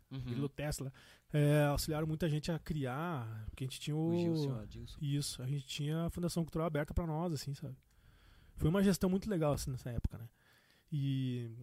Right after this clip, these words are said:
Speaker 2: em relação a, ao fomento do cinema, assim, do coletivo audiovisual. Então, lá a gente começou a fazer depois a Fundação Cultural fez cursos também, né? Eles fizeram oficina de, oficina de, oficina de cinema,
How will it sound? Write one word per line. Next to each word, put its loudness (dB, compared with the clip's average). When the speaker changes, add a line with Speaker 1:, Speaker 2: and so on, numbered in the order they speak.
Speaker 2:
em -2
relação 2
a, 0
ao -6
fomento -2
do -6
cinema, 0
assim, -4
do 0
coletivo 0
audiovisual. 2
Então, 0
lá 0
a 2
gente -2
começou 2
a 4
fazer 2
depois 8
a 0
Fundação 2
Cultural 4
fez 2
cursos -2
também, 0
né? 2
Eles -4
fizeram 0
oficina 4
de, 4
oficina -4
de, -10
oficina -2
de -6
cinema, 0